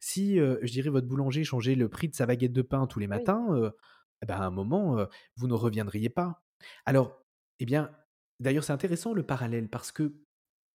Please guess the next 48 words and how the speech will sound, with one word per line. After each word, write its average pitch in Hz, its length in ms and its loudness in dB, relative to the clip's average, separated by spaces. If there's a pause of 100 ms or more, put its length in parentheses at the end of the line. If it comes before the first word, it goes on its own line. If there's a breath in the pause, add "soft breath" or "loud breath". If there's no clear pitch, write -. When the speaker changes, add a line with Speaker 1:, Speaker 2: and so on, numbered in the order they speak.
(160)
Speaker 1:
il 143 60 -8
faut - 120 -2
réfléchir 170 400 0
aussi - 200 -2
à - 20 4
la 156 80 4
manière 165 240 0
dont 151 120 2
vous 139 440 -4
imaginez 147 500 -2
votre 139 300 -2
carrière. 113 680 -8 (340)
Et 107 40 -10
ça, 165 140 2
c'est 143 100 -4
important. - 420 -6 (800 loud breath)
Pourquoi 185 240 6
je 220 100 8
parle 175 220 4
de 135 80 4
mot 165 160 2
carrière ? 135 420 0
Parce 135 180 -2
que 214 100 0
si 208 160 -2
vous 202 100 6
vous 139 160 2
installez, 147 320 2
c'est 180 140 0
que 139 40 0
vous 131 140 2
êtes 127 80 0
là 151 100 4
pour 123 140 -6
en 113 80 -2
faire 101 160 -4
un 98 60 -4
métier, 107 320 -4
vous 92 160 -6
êtes 98 100 -6
là 113 80 -4
pour 101 180 -6
durer, 104 280 -2
c'est-à-dire 104 320 -4
exister 117 360 -4
dans 117 120 -4
le 110 80 -6
temps. - 260 -14